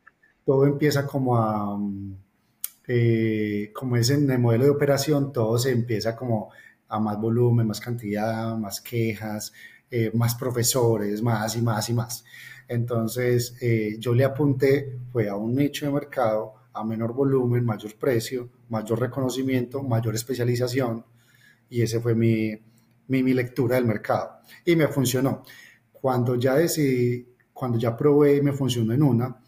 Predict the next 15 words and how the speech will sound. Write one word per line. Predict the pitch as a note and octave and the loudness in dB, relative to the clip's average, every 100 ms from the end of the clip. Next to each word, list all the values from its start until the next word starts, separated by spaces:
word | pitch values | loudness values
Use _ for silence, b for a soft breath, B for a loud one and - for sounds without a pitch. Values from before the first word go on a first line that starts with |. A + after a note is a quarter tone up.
| b _ | b _
ya | A#2 A2+ | -4 0
lo | A2+ A#2+ | 0 -2
que | B2+ | 0
decidí | A2+ G#2+ G2+ G2+ | 0 0 -2 -2
fue, | A2+ G#2+ G#2+ b b b b _ | -4 -6 -8 b b b b _
eh, | A#2+ A#2+ A#2 G#2+ G#2 G2 G#2 | -6 0 2 2 0 -2 -6
replicar, | - A2+ A#2 A2+ A2+ A#2 A2+ - | -4 -4 -4 -6 -2 -2 -2 -8
que | A2 | -8
es | A2 | -6
lo, | A#2 | -6
lo | A2 G#2 | -8 -6
que | A#2+ | -2
me | A2+ | -2
decías, | G2+ B2+ F#2 - - _ | 0 -2 -4 -8 -18 _
cómo, | - A2+ G#2 A2 A2 G#2+ G#2+ | -4 -2 -2 -4 -4 -6 -10